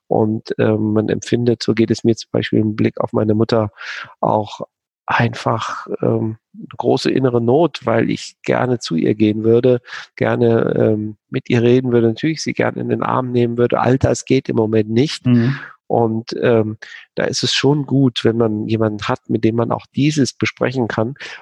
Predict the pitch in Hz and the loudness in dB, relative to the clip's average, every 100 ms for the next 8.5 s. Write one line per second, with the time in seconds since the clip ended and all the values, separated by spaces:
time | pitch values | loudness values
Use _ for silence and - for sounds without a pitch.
0 | - 113 120 117 - - _ - - - | -4 0 2 0 -2 -20 _ -20 -10 -4
1 | 127 127 135 127 127 120 - 120 117 - | -2 -2 -4 -2 -2 -2 -4 -6 -6 -6
2 | - - - - 131 120 120 120 127 123 | -12 -20 -12 -2 0 2 4 6 4 4
3 | 131 127 123 123 - - 113 - - 123 | 2 4 4 2 2 0 -2 -4 -2 2
4 | 120 113 143 139 113 107 104 107 107 104 | 4 2 0 0 2 2 2 0 -2 -8
5 | - - _ - 107 117 120 123 123 123 | -12 -20 _ -2 2 2 2 4 2 0
6 | - - _ - - - 127 131 139 131 | -8 -20 _ -10 -6 -2 0 0 0 -2
7 | - - 131 120 120 - - 117 - 117 | -6 -4 0 2 0 -2 -2 0 0 0
8 | 117 110 117 117 - | 0 0 0 -2 -6